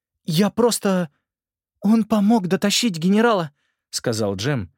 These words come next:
выскользнув из объятий сестры. Рот сощурилась. «Как ты их нашел?» «Случайно», — ответил Саймон,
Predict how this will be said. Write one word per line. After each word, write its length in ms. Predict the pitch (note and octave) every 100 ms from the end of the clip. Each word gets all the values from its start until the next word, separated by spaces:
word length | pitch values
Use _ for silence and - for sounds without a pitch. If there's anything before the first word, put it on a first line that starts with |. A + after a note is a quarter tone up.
| _
выскользнув 600 | - A2 B2+ C3+ A#2 C3 -
из 180 | C3+
объятий 380 | A#2+ G2 F#2+ G#2
сестры. 480 | G#2 - - F2+ - _ _ _ _ _ _
Рот 260 | - G#2+ G2+
сощурилась. 680 | - C#3+ - G#2+ D#2 - - _ _ _ _ _ _ _ _ _
«Как 280 | A3+ G#3 -
ты 140 | A3
их 120 | G3+
нашел?» 480 | A3 A3 F3 A2+ F#2+ _ _ _ _ _ _ _ _
«Случайно», — 720 | - G#3+ G3 C#4+ B3+ E3 G#2+ _ _
ответил 440 | C3 B2 A2+ G#2+
Саймон, 480 | F#2 - D#3 C3 G2